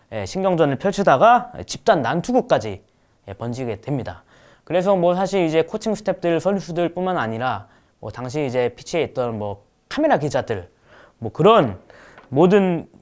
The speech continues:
많은 사람들이 이 난투극에, 예, 연루가 되면서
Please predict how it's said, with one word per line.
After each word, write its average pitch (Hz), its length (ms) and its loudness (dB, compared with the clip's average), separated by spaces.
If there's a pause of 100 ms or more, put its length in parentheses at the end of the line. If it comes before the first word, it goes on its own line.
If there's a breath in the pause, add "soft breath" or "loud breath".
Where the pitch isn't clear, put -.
(140)
많은 190 360 0
사람들이 175 600 0
이 107 100 -10
난투극에, 135 920 -2 (180)
예, 120 120 -6
연루가 196 260 4
되면서 139 540 -4